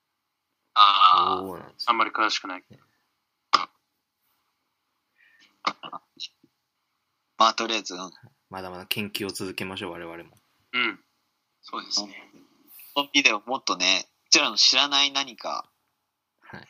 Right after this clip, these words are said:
Speaker 4: 作品があるかもしれないね。
Speaker 3: いや、さっき知らない作品だらけだよな。
Speaker 4: うん。こんなのもあったみたいなのね、あるかもしれないんで。あったら適宜報告ということで。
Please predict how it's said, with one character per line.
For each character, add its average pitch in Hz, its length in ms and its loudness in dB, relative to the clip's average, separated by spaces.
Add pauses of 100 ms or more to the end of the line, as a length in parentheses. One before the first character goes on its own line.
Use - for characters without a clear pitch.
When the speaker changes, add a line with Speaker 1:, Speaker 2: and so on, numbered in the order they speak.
(300)
Speaker 4:
作 - 160 -8
品 - 200 -4
が 117 120 2
あ 143 40 6
る 160 80 -4
か - 60 -16
も - 140 -20
し - 160 -6
れ 82 60 -20
な 76 80 -16
い 71 120 -18
ね。 107 140 -20 (600)
Speaker 3:
い - 20 -18
や、 87 140 -14
さ - 160 -6
っ - 100 -10
き - 80 -6
知 - 160 -4
ら 123 80 0
な 131 60 -4
い 127 40 -10
作 - 180 -6
品 123 80 -12
だ 127 100 0
ら 139 80 -2
け - 80 -10
だ - 40 -20
よ - 60 -14
な。 - 80 -12
Speaker 4:
う - 720 -14
ん。 - 80 -18 (1300)
こ - 160 -6
ん 156 80 -8
な 170 100 4
の 160 100 2
も 120 140 0
あ 110 40 0
っ - 120 -16
た 101 100 -8
み - 60 -12 (400)
た 98 80 -10
い - 40 -10
な - 120 -20
の - 60 -20
ね、 127 240 -2 (240)
あ 92 80 -2
る 92 80 -6
か - 140 -12
も 82 80 -20
し - 200 4
れ 80 80 -14
な 76 80 -8
い 69 40 -8
ん - 20 -12
で。 - 80 -18 (1900)
あ - 80 4
っ - 100 -2
た - 120 0
ら 90 100 -2
適 113 300 0
宜 87 120 -8
報 95 240 -6
告 90 280 -8
と - 140 -10
い - 20 -8
う - 20 -12
こ 69 80 -10
と 64 60 -8
で。 53 120 -10